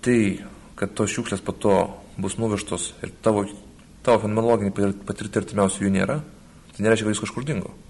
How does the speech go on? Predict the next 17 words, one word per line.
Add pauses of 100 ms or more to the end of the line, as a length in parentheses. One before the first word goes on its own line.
(400)
ir
bus
po
to
išmestos. (1500)
Aš
tą
problemą
spręsčiau
visą
laiką
pirmiausia
per
politinę (1200)
prizmę. (840)
Vat,
pavyzdžiui,